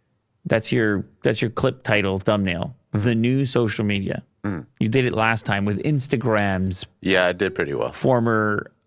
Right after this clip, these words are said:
Speaker 1: uh, founder
Speaker 2: Yeah.
Speaker 1: doing his own social media. Everybody, is social media making a comeback? Elon comes in, buys Twitter, and then obviously Zuckerberg bought Instagram, and those guys are like, "We're not done. We like so-, we're gonna do, do another social media."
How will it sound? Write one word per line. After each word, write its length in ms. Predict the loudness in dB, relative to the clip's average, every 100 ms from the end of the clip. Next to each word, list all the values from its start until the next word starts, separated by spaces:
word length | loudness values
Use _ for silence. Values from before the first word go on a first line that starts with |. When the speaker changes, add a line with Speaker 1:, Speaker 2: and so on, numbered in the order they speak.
| -6
Speaker 1:
uh, 260 | -4 -4 -6 -6
founder 640 | -2 0 2 2 0 -2 -8 _
Speaker 2:
Yeah. 280 | -4 -2 -4 -2
Speaker 1:
doing 480 | 0 2 2 0 -4
his 320 | 0 2 2 2
own 220 | 2 0
social 300 | 0 0 0
media. 240 | 2 2
Everybody, 440 | 2 2 2 2 2
is 140 | 2
social 320 | 2 2 2 2
media 300 | 2 2 2
making 300 | 2 2 0
a 40 |
comeback? 500 | 0 2 4 2 2
Elon 340 | 0 2 2 2
comes 220 | 2 2
in, 120 | 2
buys 240 | 4 2
Twitter, 300 | 2 2 2 2
and 100 | 2
then 260 | 0 -2 -10 -20 _ _ _ -20 -20 _ 2
obviously 680 | 4 2 2 0 2 0 -6 -4
Zuckerberg 640 | 2 4 4 2 2 4
bought 200 | 4 6
Instagram, 640 | 4 2 0 2 2 2 2
and 160 | 2
those 180 | 4 4
guys 220 | 4 4
are 80 | 4
like, 300 | 4 2 0
"We're 120 | 0
not 220 | 2 2 2
done. 220 | 2 4
We 100 | 4
like 200 | 2 2
so-, 200 | 2 2
we're 120 | 2
gonna 160 | 0 2
do, 160 | 0
do 160 | 2 2
another 320 | 4 4 4
social 340 | 4 2 0 -2
media." 240 | -2